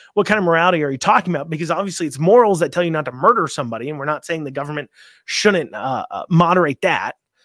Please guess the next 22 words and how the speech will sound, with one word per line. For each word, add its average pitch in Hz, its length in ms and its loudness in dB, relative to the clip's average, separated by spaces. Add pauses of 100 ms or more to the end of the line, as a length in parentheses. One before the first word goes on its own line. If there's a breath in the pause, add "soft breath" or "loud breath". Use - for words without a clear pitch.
(120)
So - 120 -4
it's 196 80 -2
just 233 140 -4
about 202 220 0
where 185 200 2
you 190 160 -2
draw 165 300 2
that 160 200 -2
line, 170 260 0
where 175 200 0
are 196 40 0
you 170 160 -4
crossing 165 480 -4
over? 139 240 -4
And 262 120 -8
many 247 180 -2
people, 143 320 -8
including 175 320 -6
myself, 156 460 -4
would 135 140 -8
say 156 200 -4
that, 139 200 -6